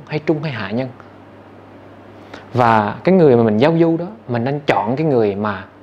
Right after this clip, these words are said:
ít nhất ngang mình hoặc hơn mình về giới định tuệ. Và cái đầu, con mắt, cái miệng, cái đôi tay, mối quan hệ bên ngoài và tiếng tâm nữa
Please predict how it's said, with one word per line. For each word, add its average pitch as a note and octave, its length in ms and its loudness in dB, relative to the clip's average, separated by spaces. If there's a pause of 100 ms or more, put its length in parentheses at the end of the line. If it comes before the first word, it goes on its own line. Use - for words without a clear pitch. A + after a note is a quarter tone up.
(800)
ít F#3+ 160 -2
nhất C#4+ 140 2 (140)
ngang D3 400 -2
mình A2 140 -4
hoặc A2 140 -10
hơn C#3+ 240 -4
mình G2+ 100 -6 (200)
về G#2+ 100 -4
giới C#3+ 240 -2
định G2 180 -6
tuệ. F#2+ 160 -14 (1080)
Và B2 220 -6 (180)
cái D#3+ 100 2
đầu, - 220 -2 (200)
con C3 160 -2
mắt, D3+ 120 -2 (880)
cái D#3+ 100 0
miệng, F#2+ 280 -4 (1500)
cái E3 80 2
đôi C#3 100 4
tay, C3+ 300 -6 (460)
mối F3 100 2
quan C#3+ 140 0
hệ G#2+ 180 -6
bên B2 180 -2
ngoài G#2+ 240 -10 (300)
và A2+ 160 -8
tiếng F#3 200 4
tâm C3 200 -6
nữa A2 140 -4